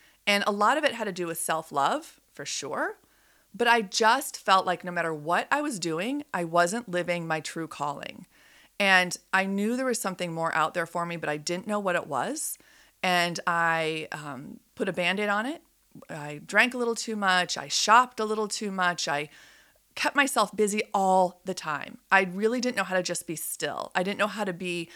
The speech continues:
alone with myself, which is interesting because as an only child, I also like a lot of alone time. But I would use that alone time to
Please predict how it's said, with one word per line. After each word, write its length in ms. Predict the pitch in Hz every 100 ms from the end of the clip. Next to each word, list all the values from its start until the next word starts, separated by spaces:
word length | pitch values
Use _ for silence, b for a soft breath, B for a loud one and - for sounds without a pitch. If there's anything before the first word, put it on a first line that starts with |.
| B B -
alone 440 | 180 185 185 196
with 160 | 185 170
myself, 640 | 156 - 165 - - -
which 160 | - 196
is 120 | 196 196
interesting 540 | 190 240 - 294 320
because 320 | 247 190 175 -
as 160 | 180
an 80 | 190
only 260 | 180 208 190
child, 460 | 175 165 190 226 -
I 120 | 180
also 360 | - 170 - 190
like 360 | 160 165 214 - _ -
a 80 |
lot 320 | 185 165 170 165
of 80 | 170
alone 360 | 165 175 262
time. 340 | 254 - - - B B B B B
But 100 | 196
I 60 | 214
would 140 | 208
use 320 | 170 202 330 359
that 120 | 196
alone 300 | 165 156 156
time 440 | 165 151 143 143 - b b
to 440 | - 180 165 160